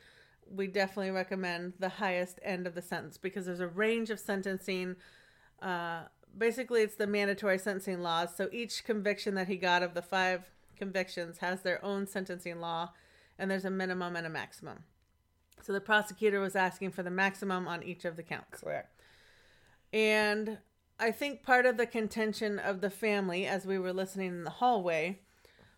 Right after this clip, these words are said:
Speaker 1: was that they felt like he was being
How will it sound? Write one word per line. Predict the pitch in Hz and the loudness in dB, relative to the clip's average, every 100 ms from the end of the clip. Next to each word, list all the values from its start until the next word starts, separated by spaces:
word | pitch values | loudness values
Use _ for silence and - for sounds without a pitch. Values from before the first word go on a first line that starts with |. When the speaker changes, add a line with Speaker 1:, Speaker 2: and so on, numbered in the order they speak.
| _ | _
Speaker 1:
was | 208 208 | 0 2
that | 208 185 190 | 4 2 4
they | 233 277 | 4 4
felt | - 214 196 185 | 2 4 4 4
like | 190 180 185 | 4 4 2
he | - - - 220 | -4 -20 -6 0
was | 202 185 | 0 0
being | 185 202 190 185 180 | 2 4 4 0 -2